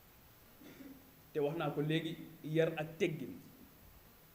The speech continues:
ak xam-xam ci la ñuy teg sunu lépp. Saa bu ñu gisee kuy yëngu ci yar ak teggin ak xam-xam, mënuñoo def lu dul fonk ko ak bëgg ko. Liñ ciy wax du bari, ndax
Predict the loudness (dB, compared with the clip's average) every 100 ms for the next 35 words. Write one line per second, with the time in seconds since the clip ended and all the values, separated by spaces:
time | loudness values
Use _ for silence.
0 | -20 -20 -20 -20 -8 -8 -2 -2 0 0
1 | 0 2 2 2 0 -2 -2 -2 0 -2
2 | 2 4 4 2 2 2 2 2 2 2
3 | 0 2 4 2 -2 -2 -2 -2 -6 -8
4 | -4 -4 -2 -4 -6 -14 -20 -20 -16 -4
5 | 2 4 4 2 0 -2 -2 -4 -10 -2
6 | 0 0 -4 -4 -2 -4 -4 -10 -16 -20
7 | -20 -20 -20 -20 -20 -20 -20 -20 -20 -20
8 | -20 -20 -20 -20 -20 -20 -20 -20 -14 2
9 | 6 8 8 6 4 4 4 2 -2 -10
10 | -16 -20 -20 -20 -20 -20 -20 -20 -20 -20
11 | -20 -20 -20 -20 -20 -20 -20 -20 -18 -20
12 | -20 -20 -20 -20 -20 -20 -20 -20 -20 -20
13 | -20 -20 -20 -20 -20 -20 -20 -20 -20 -20
14 | -20 -20 -6 2 2